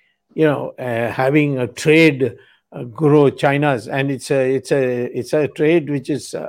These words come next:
against us in the sense that the balance of trade is in their favor, hugely in their favor. And, uh, I see now even isro is now ge-, involving,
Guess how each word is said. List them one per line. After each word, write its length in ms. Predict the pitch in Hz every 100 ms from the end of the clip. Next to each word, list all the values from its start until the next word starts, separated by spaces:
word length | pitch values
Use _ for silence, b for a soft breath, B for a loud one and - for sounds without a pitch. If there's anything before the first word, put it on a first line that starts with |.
| -
against 380 | 117 190 175 -
us 220 | 104 -
in 80 | 120
the 100 | 113
sense 400 | 135 123 - -
that 220 | 123 110 _
the 200 | 123 113
balance 420 | 110 120 135 139
of 120 | 143
trade 280 | - 143 143
is 120 | 147
in 120 | 143 143
their 180 | 180
favor, 400 | 180 240 240 104 - _ _ _ _ _ _ _ _ _ _
hugely 540 | 131 110 220 277 262 160
in 100 | 113
their 220 | 104 87
favor. 440 | _ - 82 - - _ _ _ _ _ _ _ _ _ _
And, 540 | 127 147 135 131 131 127
uh, 220 | 131 123
I 160 | 127 131
see 320 | - 156 156
now 400 | 139 143 147 143
even 340 | 143 143 156
isro 560 | 151 143 - 208 190 165
is 200 | 143 123
now 280 | 143 143 143
ge-, 320 | 135 135 135
involving, 760 | 135 127 131 127 127 127 123